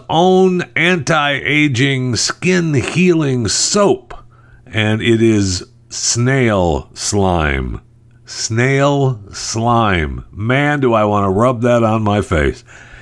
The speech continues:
He's raised about sixty thousand snails in his backyard and began making the soap last year.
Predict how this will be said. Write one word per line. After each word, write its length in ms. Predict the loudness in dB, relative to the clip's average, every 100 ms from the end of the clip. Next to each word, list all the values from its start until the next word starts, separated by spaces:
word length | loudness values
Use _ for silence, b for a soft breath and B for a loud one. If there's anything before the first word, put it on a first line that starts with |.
| B
He's 220 | 0 0 2
raised 320 | 0 0 0
about 300 | 2 0 -2
sixty 680 | -6 -2 -2 -2 -2 0
thousand 720 | 0 -2 0 2 2 0 0 -4
snails 760 | -2 0 0 0 0 0 -2
in 220 | -4 -2
his 180 | 0 0
backyard 680 | 0 0 0 0 0 2 0
and 120 | 0
began 440 | 0 0 0 0
making 500 | 0 0 0 -2 -2
the 80 | -4
soap 400 | -2 0 0 0
last 380 | -2 0 -2 0
year. 280 | 0 0